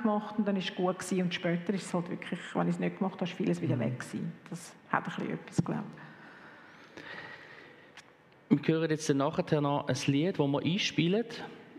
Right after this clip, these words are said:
Speaker 2: Anschliessend tut dann, ähm, die Lobpreisgruppe auch gleich übernehmen. Für den Livestream, ähm, das Lied können wir dir leider nicht einspielen,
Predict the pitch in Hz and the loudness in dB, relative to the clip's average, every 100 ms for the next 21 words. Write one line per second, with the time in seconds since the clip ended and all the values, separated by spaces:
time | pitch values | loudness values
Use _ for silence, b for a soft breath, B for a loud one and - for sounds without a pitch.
0 | - - - - - 127 131 143 143 - | -20 -20 -20 -6 2 2 4 2 2 2
1 | 135 127 127 120 120 117 117 117 117 113 | 2 4 2 2 4 4 4 4 2 4
2 | 117 120 139 160 - 151 151 151 151 127 | 2 4 2 2 2 0 4 4 4 4
3 | 131 127 151 127 117 113 127 175 - - | 2 0 0 2 2 4 4 2 -2 -14
4 | - - - - B B - 135 135 120 | -18 -20 -10 -8 B B 2 4 4 4
5 | 143 165 - 160 156 170 175 - 139 139 | 2 -2 0 2 4 4 2 2 2 4
6 | 139 - 143 160 - - - - 143 139 | 2 2 2 2 0 -6 -2 2 4 4
7 | 139 135 143 147 143 143 170 202 - 160 | 4 2 2 2 2 2 0 0 2 4
8 | 185 185 202 196 | 4 0 -4 -6